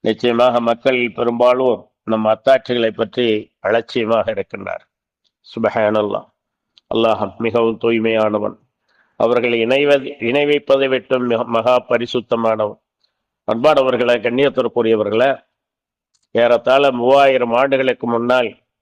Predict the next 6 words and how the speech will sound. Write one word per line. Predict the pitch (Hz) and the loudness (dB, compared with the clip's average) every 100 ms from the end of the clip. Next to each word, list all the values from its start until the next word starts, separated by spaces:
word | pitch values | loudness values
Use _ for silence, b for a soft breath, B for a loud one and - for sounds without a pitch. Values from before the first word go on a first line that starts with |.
| _ _ _ _ _ _ | _ _ _ _ _ _
அவன் | - 110 117 110 | -4 0 0 -2
கடலிலே | - 117 127 127 120 | -2 0 0 0 0
மூழ்கடிக்கப்பட்டான். | 113 113 120 117 110 110 92 104 101 113 110 _ _ _ _ _ _ _ _ _ | 0 0 0 0 -2 -4 -4 -2 0 -2 -2 _ _ _ _ _ _ _ _ _
அவனுடைய | 113 135 131 127 | 0 0 0 0
உடலை | 120 139 143 156 147 113 - _ _ _ | 0 2 2 2 0 -4 -12 _ _ _
கடலிலேயே | - - 156 156 147 147 151 151 | -2 0 2 2 0 0 2 2